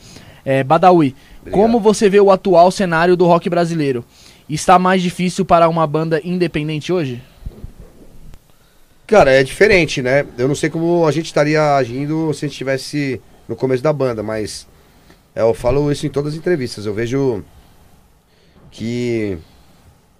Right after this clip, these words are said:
Speaker 2: a internet é uma mídia democrática que a gente não tinha na época. Você não depende mais de ninguém, né? Você pode gravar o seu disco e lançar. Mas, por outro lado, você vai competir com, com vários outros artistas que estão na mesma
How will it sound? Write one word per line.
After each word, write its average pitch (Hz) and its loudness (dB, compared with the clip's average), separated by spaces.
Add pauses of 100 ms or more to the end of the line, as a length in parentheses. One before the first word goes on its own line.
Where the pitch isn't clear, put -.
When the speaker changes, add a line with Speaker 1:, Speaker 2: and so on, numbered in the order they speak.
(120)
Speaker 2:
a - -4
internet 135 -6
é - 0
uma 143 -2
mídia 139 -2
democrática 135 -4
que 135 -8
a - -10
gente 127 -10
não 131 -4
tinha 131 -6
na 123 -4
época. 123 -4 (680)
Você - -14
não 117 -8
depende 120 -4
mais 117 -4
de 120 -8
ninguém, 120 -6 (720)
né? 92 -8
Você 107 -12
pode 104 -8 (400)
gravar 95 -8
o 107 -6
seu 117 -8
disco 107 -14
e 98 -10
lançar. 104 -6 (920)
Mas, 92 -16
por 117 -10
outro 123 -4
lado, 135 -2
você 139 -6
vai 135 0
competir 131 -6
com, 117 -8
com 110 -10
vários 107 -4
outros 117 -12
artistas 135 -8
que - -20
estão 110 -10
na 113 -8
mesma 113 -8